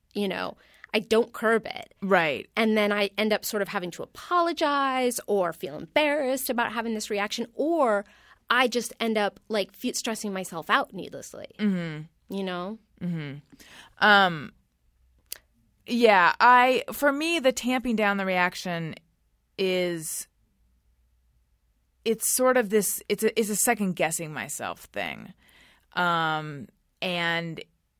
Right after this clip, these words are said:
Speaker 2: it makes it so that I, when I do want to react to something, it's just sort of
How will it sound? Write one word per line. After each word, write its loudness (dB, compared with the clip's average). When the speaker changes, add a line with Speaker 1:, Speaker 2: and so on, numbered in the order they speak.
Speaker 2:
it 2
makes 0
it -2
so 2
that -2
I, 0
when 2
I 0
do 2
want -2
to -4
react -2
to -6
something, -4
it's -6
just -6
sort -2
of -8